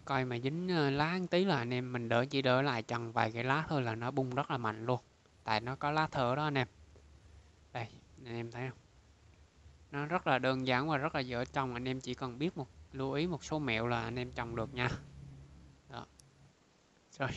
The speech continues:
cảm ơn anh em rất là nhiều nha. Nhớ like, subscribe, đăng ký kênh để ủng hộ mình nha anh em ơi. Anh em nào mà trồng phôi không được thì cứ liên hệ số điện thoại Zalo của mình ạ. Mình luôn sẵn sàng là chia sẻ cho anh em hết. Mấy cây này nó bị sâu ăn nè, mùa này sâu bướm rất là nhiều luôn anh em ơi.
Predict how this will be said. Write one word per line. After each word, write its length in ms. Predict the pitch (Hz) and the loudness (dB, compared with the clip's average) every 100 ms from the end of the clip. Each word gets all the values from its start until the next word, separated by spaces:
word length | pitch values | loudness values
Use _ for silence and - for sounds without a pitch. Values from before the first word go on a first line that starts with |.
| - | -6
cảm 180 | - 135 | -2 2
ơn 120 | 156 | 4
anh 120 | 151 147 | 2 2
em 120 | 147 | 0
rất 140 | 180 | 0
là 80 | 175 | 0
nhiều 320 | 143 135 131 | 2 4 4
nha. 160 | 127 143 - | 4 2 2
Nhớ 140 | 151 | 2
like, 140 | 165 156 | 2 4
subscribe, 420 | - - 160 147 | 2 0 2 2
đăng 160 | 143 | 0
ký 100 | 139 | -4
kênh 300 | 160 190 160 | -2 2 4
để 80 | 135 | 4
ủng 140 | 131 151 | 2 2
hộ 160 | 131 | 0
mình 200 | 117 135 | 0 0
nha 100 | 127 | 0
anh 120 | 127 | 0
em 140 | 139 139 | 0 4
ơi. 120 | 139 127 - _ _ _ | 2 2 -14 _ _ _
Anh 160 | - 135 | -4 2
em 160 | 135 139 | 2 4
nào 100 | 127 | 2
mà 160 | 117 | 2
trồng 240 | 117 117 113 | 2 0 0
phôi 240 | - 139 | 2 2
không 220 | 139 139 | 2 -2
được 160 | 135 113 | 0 -2
thì 100 | 117 | -4
cứ 160 | 113 151 | -4 0
liên 220 | 156 139 | 0 -2
hệ 200 | 110 107 | -4 -6
số 160 | - | -4
điện 100 | 170 | -4
thoại 180 | 139 101 | -4 -4
Zalo 220 | 120 127 | 0 2
của 160 | 135 131 | 2 2
mình 180 | 143 123 | -2 -6
ạ. 80 | 120 131 | -8 -12
Mình 140 | 123 | -12
luôn 200 | 120 127 | -4 -4
sẵn 200 | 123 117 | -4 -10
sàng 340 | 127 139 120 113 | -8 -4 -4 -6
là 140 | 110 | -8
chia 220 | 107 135 | -8 -8
sẻ 320 | 120 123 117 123 | -6 -4 -4 -4
cho 160 | - | -4
anh 160 | 131 131 | -4 -4
em 160 | 127 | -6
hết. 160 | 127 156 _ _ _ _ _ - | -4 -6 _ _ _ _ _ -18
Mấy 80 | 147 | -10
cây 180 | 143 | -4
này 200 | 127 120 | -2 -2
nó 120 | 113 123 | -4 -6
bị 160 | 113 | -4
sâu 260 | 107 131 127 | 0 2 2
ăn 160 | 127 | 2
nè, 140 | 127 113 - | 0 -4 -8
mùa 160 | 120 | -6
này 180 | 113 113 | -4 -4
sâu 240 | 107 131 123 | -4 -2 0
bướm 260 | 143 185 | 0 0
rất 180 | 190 - | -2 -4
là 60 | 131 | -6
nhiều 260 | 123 120 | -2 0
luôn 160 | 113 120 | 0 0
anh 100 | 123 | -2
em 160 | 123 | 2
ơi. 80 | 123 | 2